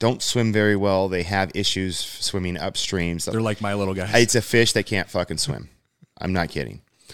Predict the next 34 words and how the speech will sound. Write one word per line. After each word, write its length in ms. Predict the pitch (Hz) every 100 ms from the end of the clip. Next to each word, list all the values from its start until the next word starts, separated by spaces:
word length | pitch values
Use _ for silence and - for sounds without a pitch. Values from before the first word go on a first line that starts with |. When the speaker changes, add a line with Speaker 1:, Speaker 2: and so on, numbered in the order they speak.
| -
Speaker 1:
So 420 | - 107 104 104 - _ _ _ _ _ _ _ _ _
there 260 | 127 143
is 420 | 156 113 117 113 117
Speaker 2:
I 60 | 160
have 60 | 165
a 40 |
narrow 240 | 165 175 170
urethra. 540 | 165 165 180 - 160 117
Speaker 1:
<laughs> 320 | - 143 -
Speaker 2:
Sorry. 160 | 143 123
Speaker 1:
Yeah. 160 | 110 - - - -
So 320 | - 131 117 - - -
when 500 | - 123 123 120 117
we 120 | - 139
have 240 | 139 117
heavy, 380 | 104 98 104 104
heavy 320 | 104 107 107
rains 280 | 87 85 92
and 100 | 95
stuff 260 | - 95 -
like 160 | 90
that, 320 | - 87 87 -
rather 240 | 95 95
than 380 | 87 85 87 82
turning 340 | - 92 92
the 80 | 87
pumps 300 | - 82 80
on 200 | 87 85
to 80 | 87
turn, 380 | - 90 85 87
you 100 | 85
know, 140 | 80
get 200 | 78 90
the 200 | 90 76